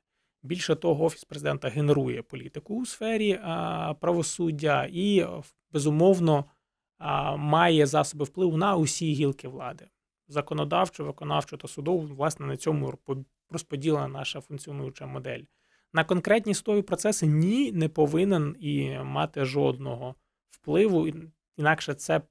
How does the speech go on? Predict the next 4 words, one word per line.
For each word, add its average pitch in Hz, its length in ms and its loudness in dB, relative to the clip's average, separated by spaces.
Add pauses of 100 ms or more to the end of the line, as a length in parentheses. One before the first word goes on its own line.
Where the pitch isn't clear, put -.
підриває 147 880 2
усі - 560 -6
будь-які 135 680 -8
основи, 139 1000 -2